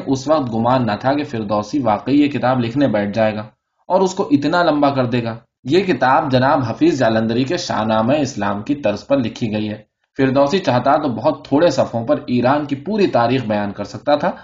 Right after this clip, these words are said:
کہ فلاں بادشاہ نے فلاں بادشاہ کو مارا وغیرہ، لیکن وہ اس میں پہلوانوں اور اژدہوں وغیرہ کے قصے ڈال کر لمبا کرتا گیا۔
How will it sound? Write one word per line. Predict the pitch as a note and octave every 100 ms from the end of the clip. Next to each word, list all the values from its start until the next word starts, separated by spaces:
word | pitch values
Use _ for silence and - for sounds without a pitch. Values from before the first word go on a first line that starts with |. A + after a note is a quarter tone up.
| - - _
کہ | -
فلاں | - E3 G3+ F#3+
بادشاہ | C#3 C3+ - F3
نے | F#3
فلاں | C#3+ D#3
بادشاہ | C#3 A2 - A#2+
کو | B2+
مارا | G#2+ G#2 G#2+
وغیرہ، | G2 G2 F#2+ G2+ - _ _ -
لیکن | F#3 G#3 A#3
وہ | A3
اس | G#3 G#3+
میں |
پہلوانوں | G3 C3+ A#2 A2 G#2+ A#2+ D3
اور | B2
اژدہوں | A2 G#2+ A#2 C#3+ A#2
وغیرہ | G2+ G#2 A#2
کے | B2+
قصے | C#3+ A2+ - C#3
ڈال | G#2 G2+ A#2+ A#2+ G#2
کر | G#2+
لمبا | G#2 A2 C#3 A#2+
کرتا | G#2 G2 A2 G#2+
گیا۔ | G#2